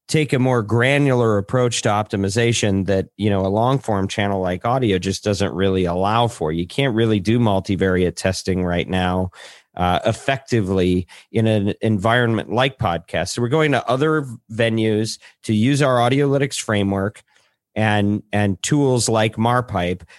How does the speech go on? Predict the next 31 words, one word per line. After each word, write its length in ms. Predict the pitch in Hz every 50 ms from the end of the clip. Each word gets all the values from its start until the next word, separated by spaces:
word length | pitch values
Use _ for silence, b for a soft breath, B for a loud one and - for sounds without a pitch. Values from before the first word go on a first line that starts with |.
| B B
to 100 | - -
be 160 | 104 113 113 110
able 140 | 107 110
to 80 | 98 101
validate 560 | 95 113 113 131 139 131 113 107 101 101 -
those 240 | 98 98 98 - -
things 240 | 104 101 101 - -
and 100 | 104 104
then 120 | 101 98
carry 340 | - - 123 120 117 117 113
the 100 | 104 110
learnings 420 | 104 113 117 120 113 110 107 -
back 240 | - - 98 95 95 -
to 60 | 98
audio. 380 | 71 104 110 101 98 80 71
That's 300 | 87 90 110 117 113 -
pretty 220 | - - 110 101 98
cool. 440 | - - 104 90 76 73 76 - - -
Uh, 240 | 107 113 110 107 101
second 520 | - - - 156 170 156 160 143 127 -
thing, 340 | - 120 117 110 110 113 110 - B B B B B B B
along 380 | - 120 127 131 135 131 135 131
the 60 | 123
lines 280 | 123 120 117 117 104 110
of 80 | 101
brand 260 | 101 117 110 110 110
safety 300 | - - 110 104 - 104
and 100 | 104 101
suitability, 640 | - - 110 98 101 101 - - - - 127 117 110
is 200 | 107 104 98 -
that 200 | 110 107 98 -